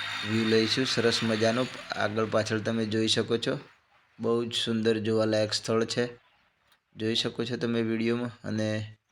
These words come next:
વીડિયોમાં હજુ પણ જોવાનું બાકી છે, તો વીડિયોમાં એન્ડ સુધી બન્યા રહેજો.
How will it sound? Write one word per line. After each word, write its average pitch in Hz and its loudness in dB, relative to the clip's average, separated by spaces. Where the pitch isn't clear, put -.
વીડિયોમાં 117 0
હજુ 113 0
પણ 113 -2
જોવાનું 110 2
બાકી 110 2
છે, 117 0
તો 113 0
વીડિયોમાં 110 2
એન્ડ 110 0
સુધી 107 -2
બન્યા 110 4
રહેજો. 117 4